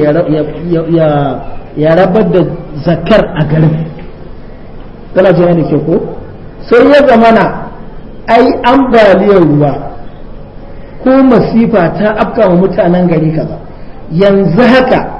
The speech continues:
suna, suna cikin matsanancin bukata. Tunda dama cikin waɗanda za a ba mu dukiya akwai alfuqara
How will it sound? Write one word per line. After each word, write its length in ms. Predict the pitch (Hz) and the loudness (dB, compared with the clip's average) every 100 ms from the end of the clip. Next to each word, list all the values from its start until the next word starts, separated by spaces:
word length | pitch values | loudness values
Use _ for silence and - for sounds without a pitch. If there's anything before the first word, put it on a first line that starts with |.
| - - - - - - - | -14 -16 -16 -18 -18 -16 -4
suna, 580 | 240 240 233 190 - - 226 | 0 4 4 4 0 -4 -2
suna 320 | 247 226 185 - | 2 2 2 0
cikin 260 | 185 220 202 202 | 0 2 2 4
matsanancin 920 | 254 269 294 247 196 165 - 220 220 | 4 2 2 2 4 2 0 2 4
bukata. 480 | 190 - 175 175 156 - - - - | 2 0 0 0 -2 -4 -10 -14 -6
Tunda 180 | 226 233 | -2 2
dama 200 | 220 214 | 4 2
cikin 160 | - 226 | 2 0
waɗanda 240 | 233 214 185 | 0 0 2
za 120 | 220 | 2
a 40 | |
ba 100 | 220 | 2
mu 80 | 214 | 0
dukiya 320 | 190 220 220 190 | 0 0 2 2
akwai 200 | 220 226 | 2 0
alfuqara 480 | 170 202 202 196 | -2 0 2 4